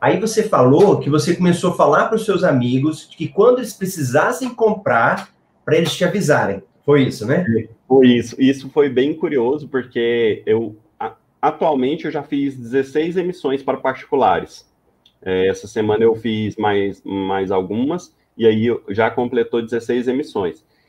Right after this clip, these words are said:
Speaker 2: E essas emissões pra, pra, de passagens pra particulares, eu já tenho as milhas, algumas delas veio de forma, é, gratuita, ou com compras inteligentes, ou com a despesa do cartão de crédito, do, dos giros e,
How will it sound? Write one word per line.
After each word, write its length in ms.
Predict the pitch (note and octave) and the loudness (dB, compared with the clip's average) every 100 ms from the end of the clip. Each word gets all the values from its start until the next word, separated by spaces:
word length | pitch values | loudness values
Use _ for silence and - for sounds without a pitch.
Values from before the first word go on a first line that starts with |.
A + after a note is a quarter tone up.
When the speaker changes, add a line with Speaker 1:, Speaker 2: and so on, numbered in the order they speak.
| _ | _
Speaker 2:
E 80 | C#3 | 0
essas 300 | E3 G#3 F#3+ | 2 0 0
emissões 420 | F#3+ F#3 D3+ C#3+ | 0 0 -2 -2
pra, 160 | - - - _ | -2 -8 -8 _
pra, 360 | A2+ G2+ F#2+ - | 2 2 0 -4
de 160 | F#2+ | -8
passagens 440 | G2 G#2 G#2+ F#2 - | -4 -2 -2 -4 -4
pra 160 | - | -6
particulares, 840 | F#2 F2+ - - G2+ B2+ D3 G#2 _ _ _ | -4 -4 -8 -8 0 2 0 -2 _ _ _
eu 100 | B2+ | 0
já 140 | A#2+ A2+ | 0 0
tenho 340 | C#3+ C#3 D3 | 0 2 2
as 140 | D3 | 0
milhas, 580 | B2+ C3+ D3+ G#3 A3+ - _ _ | 0 0 0 -2 -4 -10 _ _
algumas 500 | D#3 D#3 C3 B2+ G#2+ | 2 4 4 2 4
delas 460 | G#2+ G2+ G2 - - _ - | 4 4 2 -2 -12 _ -16
veio 580 | F#2 A2+ A#2+ B2 A#2+ | 0 2 4 4 2
de 140 | G2 A2+ | -2 -8
forma, 580 | A2 G#2 G2+ G2+ F#2 - _ _ _ _ | -2 0 0 -2 -4 -6 _ _ _ _
é, 320 | G2+ G2+ G2 | 0 2 2
gratuita, 720 | F2+ G#2+ A2 A2 A#2+ D#3 - B2 | 0 -2 -2 -2 -2 -2 0 2
ou 220 | A2 A2+ | 2 0
com 200 | - A#2 | -2 -4
compras 500 | A2+ A2 G#2+ G#2+ G#2 | -2 -2 -2 -2 -4
inteligentes, 880 | A2+ A2+ A#2+ C3+ B2+ B2+ C3 B2+ G#2+ | -4 -6 -4 -4 -2 -2 -2 -6 -6
ou 220 | A2 G#2+ G2+ | -2 -4 -2
com 100 | G#2+ | -4
a 60 | |
despesa 500 | G#2 - G#2+ G2+ G2 | -4 -4 -2 -2 -2
do 80 | G2 | -8
cartão 440 | - G#2 - G#2 | -6 -6 -4 -4
de 100 | G2 | -4
crédito, 480 | - A#2 C3 B2+ - | -4 0 0 0 -6
do, 200 | E3 G#2 | -8 -8
dos 340 | F2 F#2 G2 F#2 | -8 -8 -4 -6
giros 640 | G2 B2 C3+ C3+ A#2 G2 | -2 0 2 2 -2 -4
e, 340 | G#2 G2+ F#2+ | -6 -4 -6